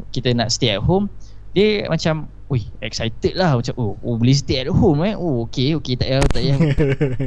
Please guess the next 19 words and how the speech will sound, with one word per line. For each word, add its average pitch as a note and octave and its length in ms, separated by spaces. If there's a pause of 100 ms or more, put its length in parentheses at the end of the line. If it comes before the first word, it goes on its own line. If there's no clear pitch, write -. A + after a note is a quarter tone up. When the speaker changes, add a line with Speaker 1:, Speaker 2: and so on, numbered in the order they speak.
(1000)
Speaker 1:
So, E3+ 100
at, C#3+ 220 (180)
at D3 220
certain D3 420
Speaker 2:
Hmm. A#2+ 60
Speaker 1:
point G3 180
juga A3+ 340
macam, C#3 300 (320)
Alamak, C3 600 (840)
Oh, B2+ 160
tak - 160
boleh D#3+ 160
pergi E3+ 320
kerja, E3+ 340 (380)
tak D3 100
boleh D#3 140
pergi D#3 120
office D#3 220
lah, D#3+ 160